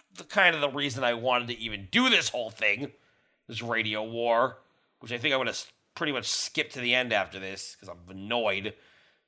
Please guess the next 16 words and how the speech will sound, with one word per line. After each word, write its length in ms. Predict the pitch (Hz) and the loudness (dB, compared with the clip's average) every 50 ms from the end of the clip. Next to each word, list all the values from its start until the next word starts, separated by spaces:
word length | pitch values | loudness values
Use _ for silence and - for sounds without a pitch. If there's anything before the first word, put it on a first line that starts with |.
| _ - | _ 0
But, 180 | 110 117 113 | 2 2 6
uh, 340 | 117 117 113 110 110 107 104 - - - - - _ _ _ _ _ _ _ _ _ _ _ _ _ _ _ _ _ _ _ - _ _ _ - - _ _ _ _ _ _ _ _ _ _ _ _ _ _ _ _ _ _ _ _ _ _ _ - | 6 8 8 8 8 6 6 4 -2 -10 -14 -20 _ _ _ _ _ _ _ _ _ _ _ _ _ _ _ _ _ _ _ -20 _ _ _ -20 -20 _ _ _ _ _ _ _ _ _ _ _ _ _ _ _ _ _ _ _ _ _ _ _ 2
this 240 | 117 220 240 - | 4 4 6 6
is 160 | 220 196 165 147 | 4 2 0 0
where 460 | 127 127 131 123 123 120 120 123 120 | 0 2 4 4 6 6 6 4 4
he 520 | 117 110 120 139 135 131 127 127 135 135 - | 2 -2 -4 -4 -2 -2 -2 -4 -4 -6 -8
decides, 520 | - 127 120 - - - 156 139 120 120 110 | -10 -8 -4 4 8 10 10 10 8 6 6
just 220 | - 202 208 - | 4 4 4 6
because 420 | - 294 - - 262 247 247 233 240 | 2 2 4 8 10 10 10 8 6
his 200 | 226 208 - - _ _ _ - | 0 -2 -4 -8 _ _ _ 4
ex-girlfriend 1080 | 180 190 190 - - 147 131 143 139 147 175 170 - 202 214 208 214 220 226 240 233 - _ _ _ _ - _ _ | 4 4 4 2 -6 -2 0 4 6 6 6 6 6 8 8 8 8 6 2 -6 -10 -12 _ _ _ _ -20 _ _
worked 380 | - 117 131 156 190 190 - - | -4 6 6 6 6 6 2 -8
for 300 | - - - 170 160 151 | -10 -2 2 2 2 4
the 180 | 139 139 139 | 2 0 0
unofficial 600 | - 135 143 156 151 151 - 151 143 - 147 135 | 2 4 2 2 2 2 0 0 0 0 0 -2
guide 640 | 127 113 127 117 110 113 117 120 131 151 170 202 | 0 2 4 6 8 8 8 8 8 6 2 -2